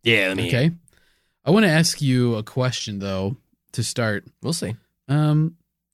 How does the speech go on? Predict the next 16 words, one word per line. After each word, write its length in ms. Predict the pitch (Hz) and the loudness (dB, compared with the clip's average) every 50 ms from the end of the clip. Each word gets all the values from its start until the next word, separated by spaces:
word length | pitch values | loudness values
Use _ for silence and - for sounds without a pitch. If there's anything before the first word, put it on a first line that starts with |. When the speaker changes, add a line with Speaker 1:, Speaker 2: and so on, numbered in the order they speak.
| _ _ _ _ _ _ _ _ | _ _ _ _ _ _ _ _
Speaker 2:
what's 200 | 330 392 - - | -4 -4 -2 0
more 140 | 359 294 180 | 0 0 2
relaxing 640 | 123 110 104 101 92 92 98 - - - 107 107 | 0 0 -2 -2 -4 -4 -6 -6 -6 -6 -4 -4
than 120 | 101 104 101 | -4 -4 -6
a 40 | 101 | -6
nice 360 | 104 104 101 104 104 - - - | -6 -6 -6 -6 -8 -10 -10 -10
massage? 580 | 107 - - 104 98 104 131 165 170 - - - _ _ _ _ _ _ | -10 -8 -8 -6 -6 -4 -4 -4 -4 -6 -10 -16 _ _ _ _ _ _
Speaker 1:
Uh, 260 | 160 165 170 170 165 160 156 - _ _ _ _ | 0 2 2 4 2 2 0 -4 _ _ _ _
I 80 | - 233 | -6 -4
don't 80 | 269 262 | 0 0
really 140 | 170 123 | 2 2
like 160 | 110 104 101 95 | 2 0 -2 -4
massages 460 | 92 87 - 95 92 90 85 87 90 | -6 -6 -6 -6 -6 -6 -6 -6 -6
that 120 | 92 92 | -8 -8
much. 380 | 90 92 92 90 - - - - _ _ _ _ _ | -8 -8 -10 -10 -12 -14 -18 -20 _ _ _ _ _
Speaker 2:
Hmm. 120 | - 117 | -8 -8